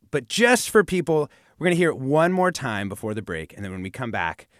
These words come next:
we're gonna bring on Ruth from San Francisco to tell us the answer. We also apparently have had seven people, uh, who've emailed in the answer and a,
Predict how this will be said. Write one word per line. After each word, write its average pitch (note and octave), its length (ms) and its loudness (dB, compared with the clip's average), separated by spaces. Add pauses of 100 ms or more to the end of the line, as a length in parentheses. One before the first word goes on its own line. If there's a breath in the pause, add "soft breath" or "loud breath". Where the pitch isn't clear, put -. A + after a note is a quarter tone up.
(120)
we're A2 120 -6
gonna A2 140 -4
bring G2+ 200 -6
on F2 220 -6
Ruth F#2 420 -10 (120)
from F#2 200 -12
San E2+ 200 -10
Francisco E2 600 -12 (280)
to - 120 -14
tell D#2+ 300 -8
us D#2+ 160 -12
the E2 180 -10
answer. G2+ 300 -8
We A#2+ 160 -6
also F3+ 560 4 (240)
apparently B2 380 -6
have G#2+ 80 -8
had A2 360 -4 (300)
seven E3 600 0
people, C#2 480 -12 (260)
uh, E2 160 -6
who've E2+ 260 -12 (100)
emailed D#2+ 380 -12
in D#2 100 -12
the D2 140 -12
answer D#2+ 240 -10
and E2+ 280 -12
a, D#2 140 -12